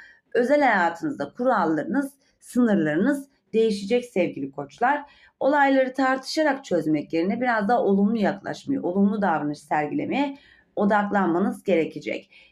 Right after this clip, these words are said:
Yoksa işin içinden çıkamazsınız bu ay. Zorluklar size fırsatlar getirecek, krizlerle dönüştürecek fırsatlar önemli olacak bu ay.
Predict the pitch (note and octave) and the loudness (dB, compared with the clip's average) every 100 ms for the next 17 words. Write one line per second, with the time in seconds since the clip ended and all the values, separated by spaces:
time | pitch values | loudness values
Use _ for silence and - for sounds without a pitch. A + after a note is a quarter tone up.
0 | - B3+ - - F#3+ - G3+ - - - | -2 -2 -2 -4 -4 -4 -8 -6 -6 -8
1 | - D#3 F#3+ C4+ D4 - _ - - G#3+ | -4 -2 0 0 -2 -8 _ -18 -4 -2
2 | D#3+ D3+ - G#3 G#3+ G3 D3 - - _ | 0 -4 -6 -4 -4 -4 -4 -6 -10 _
3 | _ _ _ C4 C#4+ D4 C#4+ D4 C#4+ C4+ | _ _ _ 2 2 0 0 0 -2 -6
4 | B3 C#4+ D4 - _ _ - A#3 B3+ A#3 | 0 2 2 -4 _ _ -6 -2 0 0
5 | A#3 B3+ C4+ C#4+ C#4 C#4 C4+ D4 D4 - | 2 0 2 0 0 0 2 0 0 -16
6 | _ _ C4+ C4 G#3 B3+ A#3+ F#3+ E3+ G3 | _ _ -2 -2 2 2 4 2 2 0
7 | G3 - A3 G#3+ G3+ - G#3+ G3+ F#3+ E3 | -2 -8 -2 0 -2 -4 -4 0 0 0
8 | - G#3 D4 D4 - _ - A#3 A#3+ B3 | 0 0 0 -2 -14 _ -2 2 2 4
9 | C4+ A#3 G#3 A#3+ B3 - F3 C#3 | 2 2 2 0 0 -2 -2 0